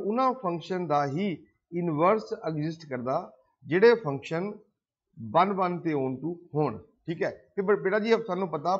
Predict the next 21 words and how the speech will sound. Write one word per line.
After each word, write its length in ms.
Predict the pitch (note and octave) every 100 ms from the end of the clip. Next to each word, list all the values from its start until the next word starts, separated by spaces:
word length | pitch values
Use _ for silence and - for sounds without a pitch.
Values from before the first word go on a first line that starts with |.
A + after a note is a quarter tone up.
| G#3+
भी 80 | G#3 - G#3
इन्हां 200 | A#3 A#3 G#3+ - _ C#3
दा 160 | D#3 D#3 -
inverse, 500 | E3+ D3 D#3 F3+ -
किहदा 440 | - _ E3 G#3+ G#3
जी? 160 | A#3+ - _ _ -
sine 380 | E3 F3+ F3+ F3
x 180 | E3+ C#3+
दा, 100 | D3 E3 - _ _ -
cos 340 | E3+ G3 - E3
x, 240 | D3+ - _ _ _ -
tan 260 | E3 F3+ D3+
x, 300 | C#3+ - D3+ _ _ E3+
cot 300 | F#3 F#3 D3+
x, 300 | C#3+ - F3+ E3+ _ _ -
secant 460 | G#3 G3+ G#3+ F3+ D#3+
x 200 | D#3 -
ते 80 | F#3 F3+
cosecant 480 | F#3+ F#3 A3+ G3 D#3
x 220 | C3+ - A2 _ _ _
दा 160 | D3